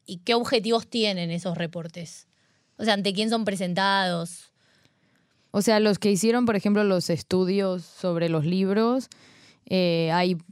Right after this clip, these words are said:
Speaker 2: por ejemplo, una organización, eh, que es israelí,
Speaker 1: Mm.
Speaker 2: que hizo un, eh, un estu-, un análisis de los libros, de los ejercicios que se, que hay en los libros.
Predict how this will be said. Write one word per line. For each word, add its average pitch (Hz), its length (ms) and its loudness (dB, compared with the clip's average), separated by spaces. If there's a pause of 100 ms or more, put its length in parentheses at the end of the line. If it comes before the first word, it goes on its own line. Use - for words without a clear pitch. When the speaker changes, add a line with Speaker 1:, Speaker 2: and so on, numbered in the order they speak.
(140)
Speaker 2:
por 190 140 2
ejemplo, 180 360 2
una 180 140 2
organización, 175 760 0
eh, 160 380 -4
que 170 80 -2
es 151 160 -6
israelí, 185 880 -2 (140)
Speaker 1:
Mm. 170 320 -6
Speaker 2:
que 175 160 2
hizo 170 200 0
un, 165 200 0
eh, 156 120 -4
un 160 200 0
estu-, - 300 -2
un 170 140 0
análisis 170 640 -2
de 160 120 -2
los 151 160 -2
libros, 165 340 -2
de 160 80 -4
los 156 160 -6
ejercicios 156 440 -4
que 160 120 -6
se, 151 140 -8 (160)
que - 80 -6
hay 156 100 -2
en 156 60 -4
los 156 120 -2
libros. 214 520 0